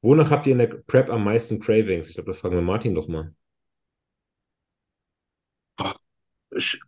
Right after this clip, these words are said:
Speaker 2: unterschiedlich, also, boah, schwer zu sagen. Oft auf so Frühstückssachen. So einfach, einfach beim Bäcker so Brötchen holen. So gar nichts irgendwie, was so krass Cheaten ist.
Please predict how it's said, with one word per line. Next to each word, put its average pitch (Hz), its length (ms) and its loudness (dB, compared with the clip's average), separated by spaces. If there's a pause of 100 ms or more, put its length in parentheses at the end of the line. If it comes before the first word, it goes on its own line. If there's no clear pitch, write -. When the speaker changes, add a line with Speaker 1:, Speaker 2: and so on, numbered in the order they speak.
Speaker 2:
unterschiedlich, 117 680 2
also, 95 340 0 (880)
boah, 85 360 -8 (420)
schwer - 240 -2
zu 101 140 0
sagen. 120 280 6
Oft 131 220 -2
auf 117 140 0
so - 100 -4
Frühstückssachen. 139 840 0 (540)
So 135 140 0
einfach, 131 420 2
einfach 147 240 -2
beim 131 200 4
Bäcker 147 280 2
so 127 120 4
Brötchen 143 480 2
holen. 98 180 -4
So 101 100 -6
gar 143 160 2
nichts 147 200 -2
irgendwie, 131 400 2
was 120 160 -10
so 123 100 -18
krass - 340 -8
Cheaten 95 360 -2
ist. 92 280 -6